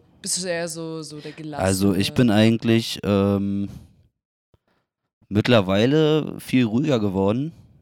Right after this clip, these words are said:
Speaker 2: Also schon so ein bisschen entspannter. Ähm, aber ich bin immer noch so, dass ich, ähm, mir selber ein bisschen Stress mache, weil ich den brauch, um Dinge zu schaffen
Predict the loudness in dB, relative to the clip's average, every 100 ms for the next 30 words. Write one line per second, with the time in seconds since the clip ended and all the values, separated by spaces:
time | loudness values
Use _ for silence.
0 | _ -8 -4 -2 0 0 0 -2 -4 -4
1 | -4 -2 -2 0 0 -2 _ _ -20 -20
2 | _ _ _ -12 0 4 4 4 2 0
3 | -2 -8 _ _ _ _ 0 2 4 4
4 | 4 6 4 4 4 4 6 4 2 2
5 | 0 -2 -4 -4 0 0 0 -4 -6 -12
6 | _ _ -8 -2 0 2 2 4 4 0
7 | -2 -2 -2 -2 0 -2 0 2 2 0
8 | -2 0 4 4 2 -10 _ _ _ _
9 | _ _ 0 2 4 4 2 2 2 2
10 | -2